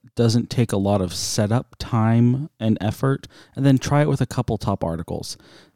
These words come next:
and see if there is some sort of traffic payoff there. You know, if it actually, I mean, of course it will add value to those people who come and want to read in a different language, but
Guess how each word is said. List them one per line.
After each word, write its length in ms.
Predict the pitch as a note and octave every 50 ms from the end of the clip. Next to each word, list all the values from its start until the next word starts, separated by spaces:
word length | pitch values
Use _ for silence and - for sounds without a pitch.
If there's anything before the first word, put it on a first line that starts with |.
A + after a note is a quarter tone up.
| _
and 200 | - A#2 A2 A2
see 240 | - - - C#3+ C3+
if 420 | C3 B2+ - - - - - - _ _ _
there 180 | - A2+ A2+ A2
is 140 | G#2+ G#2+ -
some 340 | - - B2 A#2+ A#2 A2+ G#2+
sort 260 | - - C3 B2 G#2+
of 120 | G2+ F2+
traffic 480 | - - A#2 G#2+ G#2+ G#2 - A#2 - -
payoff 520 | - B2+ A#2+ A#2 A2+ A2 A2 G#2+ - -
there. 400 | - A2+ G#2+ G#2 G#2 G#2 G#2 G2+ - _ _ _ _ -
You 80 | -
know, 100 | A2+ G#2+
if 140 | G#2+ G2+ -
it 60 | G#2
actually, 680 | G2+ G2 G2+ - - - - B2+ A#2 G#2+ G#2 G2+ G2 G2 G#2 - _ _ _ _ _ _
I 60 | - C#3+
mean, 180 | D3 D3 C#3+ -
of 180 | - C3+ -
course 260 | - F3 E3 D3 -
it 40 | D3+
will 120 | C3 A#2+ -
add 220 | F2 G2 G2+ F2
value 540 | F2 F#2 F#2 F#2+ F#2+ G2 G2+ G2+ G2+ G2+ G2+ G#2 _ -
to 340 | - C3 A2+ G2 F#2+ G2 A2
those 320 | A#2+ A2+ G#2+ G#2+ G2+ G2
people 260 | - - B2+ A2 G#2+
who 140 | G2 G#2+ F#2 -
come 420 | - - A2+ G#2 G#2+ A#2 B2 B2+ -
and 180 | - A#2+ A#2+ A#2+
want 200 | A#2+ A#2 G#2+ -
to 260 | C3+ B2 A#2+ A#2+ A#2
read 300 | A#2 A#2+ A#2+ B2 A#2 A#2
in 160 | - - B2+
a 60 | B2+
different 260 | A#2+ C3 B2+ - C3 B2+
language, 340 | C3 B2 C3 C3 B2+ -
but 220 | - A#2 G#2+ -